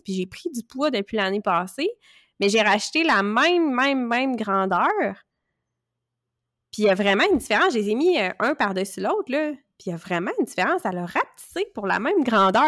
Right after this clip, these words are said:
Puis là, finalement, je me suis rendu compte que j'avais besoin, anyways, d'une autre grandeur. Puis c'était bien chill. Mais reste que j'ai repris la même foutue grandeur. Puis c'était plus petit. Puis j'étais comme, « Ben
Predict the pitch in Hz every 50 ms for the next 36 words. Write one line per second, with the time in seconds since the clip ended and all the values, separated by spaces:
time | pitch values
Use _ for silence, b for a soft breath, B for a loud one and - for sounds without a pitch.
0 | 285 240 247 240 254 - 190 - - 226 208 175 185 - 156 156 - - 196 190
1 | 196 202 202 190 180 185 185 180 185 b b b b b - - 185 185 190 190
2 | 214 220 - - 226 220 208 202 226 240 214 214 202 190 202 220 208 202 196 175
3 | 170 202 240 262 254 - - - 180 180 202 214 214 214 202 - 277 320 403 359
4 | 240 202 196 202 214 240 285 339 453 b b b b b b b - 202 226 240
5 | 277 339 - - - 254 262 277 269 233 190 190 - - - 349 349 339 226 196
6 | 208 233 320 349 339 - - - - 262 240 226 226 202 180 180 196 285 359 -
7 | - - 180 180 - - 294 330 - _ - - - 277 359 370 - - - -
8 | 196 _ - 214 240 233 202 185 175 170